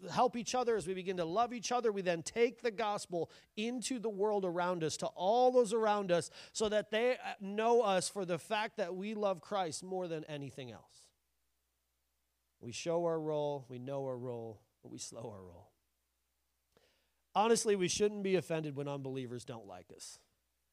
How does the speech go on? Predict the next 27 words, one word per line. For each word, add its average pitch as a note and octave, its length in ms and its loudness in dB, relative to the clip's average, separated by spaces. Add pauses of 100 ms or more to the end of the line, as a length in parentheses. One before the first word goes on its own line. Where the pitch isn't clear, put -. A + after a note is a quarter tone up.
(420)
We D#3 140 -4
shouldn't A3 280 -6
be F3+ 120 0
offended D3+ 400 -2
when C#3 120 -4
unbelievers C3+ 680 -6
criticize A#2 720 -10
Jesus C#3+ 360 -8
because A3 320 -12
they're C#4 160 -8
unbelievers. D4 760 -8 (1120)
They E3+ 60 -6
don't A3 180 -4
believe A#3+ 300 -4
like E3 240 0
we C3 160 -6
do. G#2+ 180 -10 (1400)
And C#3+ 60 -10
we F#3 80 -4
should A#3 200 -2
understand A3 600 -4
that C#3+ 160 -4
and C#3 100 -8
be D#3+ 120 -6
prepared G3 520 -8
for D3+ 140 -14
that. G#2+ 240 -10